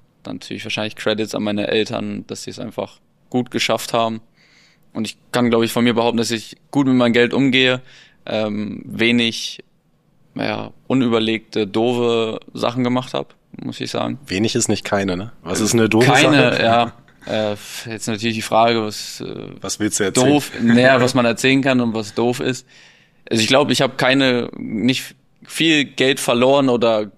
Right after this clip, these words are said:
Speaker 1: groß, äh, ist natürlich dann immer die Frage, wenn man jetzt zum Beispiel einfach so eine Miete nimmt,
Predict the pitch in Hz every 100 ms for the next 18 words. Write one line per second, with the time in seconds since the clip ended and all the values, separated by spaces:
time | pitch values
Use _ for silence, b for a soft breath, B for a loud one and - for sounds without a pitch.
0 | _ - 127 139 - - - - - -
1 | 120 113 117 113 110 113 110 B B B
2 | B 110 - 110 110 113 110 110 104 -
3 | - 107 101 110 - 107 104 110 104 -
4 | _ _ _ _ _ _ _ 113 107 107
5 | 110 104 110 110 107 110 127 151 143 117
6 | 117 135 160 -